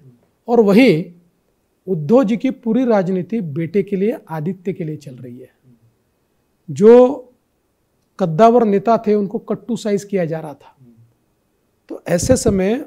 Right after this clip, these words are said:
उन सभी के अस्तित्व का जब प्रश्न निर्माण हुआ,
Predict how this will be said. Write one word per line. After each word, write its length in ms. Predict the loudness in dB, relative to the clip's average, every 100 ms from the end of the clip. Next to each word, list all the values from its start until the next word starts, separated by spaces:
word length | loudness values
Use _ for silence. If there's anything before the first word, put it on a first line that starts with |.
| -14
उन 160 | -10 -10
सभी 340 | -8 -6 -6
के 160 | -6 -8
अस्तित्व 640 | -8 0 0 0 -6 -4
का 160 | -2 -2
जब 260 | -4 -6 -10
प्रश्न 380 | -12 -8 -8
निर्माण 340 | -6 -6 -4 -4
हुआ, 340 | -4 -6 -10